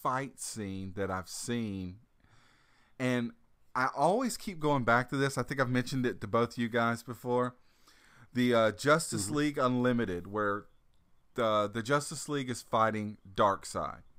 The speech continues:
Speaker 1: And,
Speaker 2: Mm.
Speaker 1: uh, s-, you know, he's pretty much handling Superman. And you're like, "Man, he's strong as Superman. Well, what's, what's going on?"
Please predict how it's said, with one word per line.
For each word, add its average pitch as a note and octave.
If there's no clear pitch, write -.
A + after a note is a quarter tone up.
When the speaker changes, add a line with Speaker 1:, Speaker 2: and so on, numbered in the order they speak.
Speaker 1:
And, A2
Speaker 2:
Mm. G2
Speaker 1:
uh, A#2+
s-, -
you F3+
know, D3+
he's F#3
pretty G3
much B2
handling A#2
Superman. F2+
And A#2
you're A#2
like, G#2
"Man, C#3+
he's C#3
strong B2+
as D#3+
Superman. A#2+
Well, D3
what's, E3
what's F3+
going F#3
on?" G#3